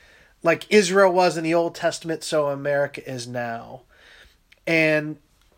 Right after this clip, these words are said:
and I think what that is, is it's confusing what it means to be, it confuses what it means to be an American with what it means to be a follower of Christ.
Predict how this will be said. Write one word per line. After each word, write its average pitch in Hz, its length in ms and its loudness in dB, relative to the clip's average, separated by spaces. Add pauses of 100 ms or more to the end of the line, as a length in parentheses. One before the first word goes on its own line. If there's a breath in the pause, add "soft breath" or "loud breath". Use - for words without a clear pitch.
(520)
and 165 180 2
I 165 80 6
think 254 300 -2
what 247 160 2
that 175 220 6
is, 170 200 2
is 151 140 -4
it's 147 160 -8
confusing 214 840 -6
what 160 160 0
it 151 160 -6
means 165 580 -8
to - 160 -8
be, 139 440 -6 (640 soft breath)
it 156 200 -8
confuses 208 560 0
what 170 140 4
it 165 60 0
means 165 180 -6
to 147 40 -6
be 143 80 -4
an 135 60 -2
American 170 480 2
with 135 120 -8
what 147 120 -4
it 139 100 -6
means 139 280 -10
to 135 100 -14
be 131 160 -8
a 123 80 -14
follower 135 560 -2
of 127 200 -14
Christ. - 640 -16